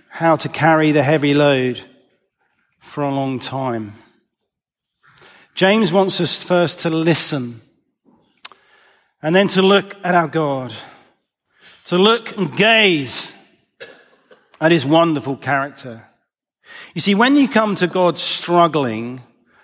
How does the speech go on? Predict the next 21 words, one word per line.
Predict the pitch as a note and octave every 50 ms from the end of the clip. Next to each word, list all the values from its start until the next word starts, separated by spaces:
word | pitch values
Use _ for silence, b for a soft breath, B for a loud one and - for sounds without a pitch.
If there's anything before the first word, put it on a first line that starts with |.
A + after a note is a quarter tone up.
| b b b
wondering | C#3 C#3+ D#3 F#3 F#3+ G#3+ A3 G#3 G3+ E3+ E3+ E3+ D#3+ C#3+ C#3+
if | D3 - D3+
you | D#3 C#3
can | - D#3+
carry | - - - - D#3 E3 F3 E3+ E3 E3+ E3+ E3 D#3+
the | D#3+ D3+ D#3
load | E3 E3 D#3+ D#3+ D#3 D3+ D3 C#3+
anymore, | D3+ C#3+ C#3 C#3 C#3 C#3+ C#3+ C#3+ C3+ C3 B2 A#2 A2+ A#2 A#2+ A#2+ - _ _ _ _ _ _ _ _ b b b b b b b b b
feeling | - - - F#3+ F#3 F3+ F3 F3
more | F3+ F3 D#3+
crushed | - - - - F#3 F#3+ D#3+ - - - - - - - - - - _ _ _ _ _ _ _ _ _ _ _ _ _ _ _ b b b b b b _ _
by | D3+ D#3 D3+
the | C#3+ C#3
trial | - - - E3 E3 D#3 D3+ C#3+ C#3 C3+
than | C3 C3+ C3+ -
carrying | - - - D#3 D3+ D3 C#3+ C#3 C#3
it | C#3 C#3 -
for | - - D3+ C#3
a |
long | C3 C#3 C3+ C3 B2+ A#2+
time, | - - - C3+ B2+ A#2+ A2+ A2 A2 A2+ A#2 A#2+ A2+